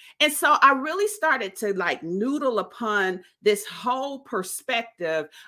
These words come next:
of being a history maker, of making history in our own lives,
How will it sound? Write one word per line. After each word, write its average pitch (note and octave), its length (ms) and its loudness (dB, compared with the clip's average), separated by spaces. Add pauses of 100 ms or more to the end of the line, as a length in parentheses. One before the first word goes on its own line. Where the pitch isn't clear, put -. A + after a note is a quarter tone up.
(100)
of E3 320 -2
being C4+ 520 -2
a G3 220 2
history G#3 560 -4
maker, F3 600 -4
of F3+ 180 -4
making A3+ 540 -2
history G3 560 -2
in F3+ 240 -2
our F3 220 2
own E3 260 -4
lives, F#3 420 4